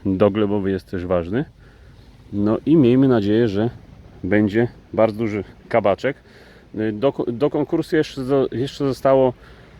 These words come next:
y, dosyć sporo czasu, bo dwudziestego drugiego września,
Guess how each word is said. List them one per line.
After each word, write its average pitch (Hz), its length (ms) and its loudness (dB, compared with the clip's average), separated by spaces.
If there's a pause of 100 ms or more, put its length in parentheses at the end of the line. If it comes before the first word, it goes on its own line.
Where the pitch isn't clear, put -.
(500)
y, 117 320 4
dosyć 120 320 -2
sporo 127 300 2
czasu, 139 340 0
bo 113 160 0
dwudziestego 120 580 0 (380)
drugiego 123 400 2
września, 123 480 0